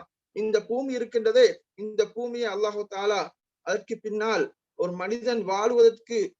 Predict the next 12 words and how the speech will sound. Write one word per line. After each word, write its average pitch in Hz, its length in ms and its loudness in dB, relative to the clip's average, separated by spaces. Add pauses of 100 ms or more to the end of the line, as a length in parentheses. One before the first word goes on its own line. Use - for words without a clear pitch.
உகந்ததாக, 196 680 -2 (180)
உயிரினங்கள் 226 600 0
வாழ்வதற்கு 220 640 4
தகுதியானதாக 208 1000 -4 (460)
அல்லாஹு 202 440 0
தஆலா 202 320 -2
பரிந்து 240 340 -4
விரிந்ததாக 214 540 -2 (120)
ஆக்கினான் 180 640 -4
என்று 196 180 -2 (360)
கூறுகிறான். 180 400 -2 (400)
எனவே 247 280 10